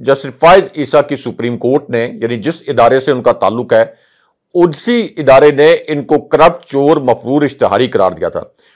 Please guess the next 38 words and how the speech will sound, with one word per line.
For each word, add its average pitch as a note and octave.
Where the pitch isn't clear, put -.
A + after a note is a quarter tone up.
तो D3+
जस्टिस D3+
फायज F3
ईसा F3+
ने F3
तो F3
अपना E3
माइंड C#3
शो D#3+
कर D#3+
दिया, A#2+
और C#3+
फिर F3
जिस D3+
तरीके D3+
से D#3+
चीफ D3
जस्टिस B2+
साहब C3
के D3+
अख्तियारात B2
ख़त्म G3
करने C3
का B2+
बिल G2
पार्लियामेंट F3+
के F#3+
अंदर C#3+
लाया C3
गया, C3
जो C3
एक C3
जाली A#2+
बिल A2+
है, A2+
इसी F#3+
तरह E3+
का E3